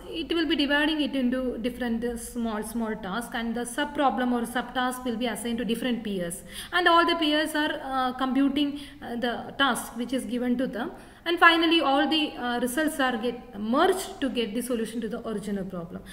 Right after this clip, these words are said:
So in that way the peers, uh, the, the, this, uh, particular architecture can be used for, uh, completing task. Also, um, so if you are looking at, uh, that BitTorrent application or some, um, uh, the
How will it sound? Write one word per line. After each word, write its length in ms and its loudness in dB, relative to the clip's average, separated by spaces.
So 120 -8
in 260 0
that 340 8
way 220 2
the 100 2
peers, 440 0
uh, 320 -10
the, 220 -6
the, 100 -8
this, 360 -4
uh, 100 -6
particular 380 -4
architecture 420 -4
can 320 -4
be 80 -2
used 520 0
for, 300 -6
uh, 220 0
completing 640 0
task. 480 -2
Also, 600 0
um, 340 -2
so 120 0
if 120 2
you 60 4
are 60 6
looking 320 2
at, 120 -2
uh, 200 0
that 260 -4
BitTorrent 420 -2
application 680 -4
or 180 -6
some, 400 -8
um, 640 -8
uh, 160 -12
the 120 -14